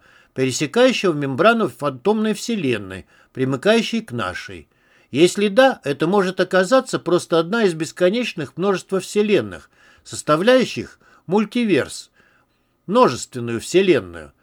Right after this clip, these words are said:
На первый взгляд, это как-то слишком диковинно и неправдоподобно. Но разве менее дико звучали первые предположения о том, что Земля вращается вокруг Солнца?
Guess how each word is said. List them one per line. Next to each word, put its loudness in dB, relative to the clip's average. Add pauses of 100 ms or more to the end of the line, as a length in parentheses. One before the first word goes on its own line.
(360)
На 0
первый 4
взгляд, 0 (260)
это 2
как-то 2
слишком -4
диковинно 0
и -4
неправдоподобно. -2 (600)
Но 2
разве 8
менее 2
дико 0
звучали 0
первые 2
предположения -2
о -6
том, -4 (180)
что -6
Земля 2
вращается 2
вокруг 0
Солнца? -4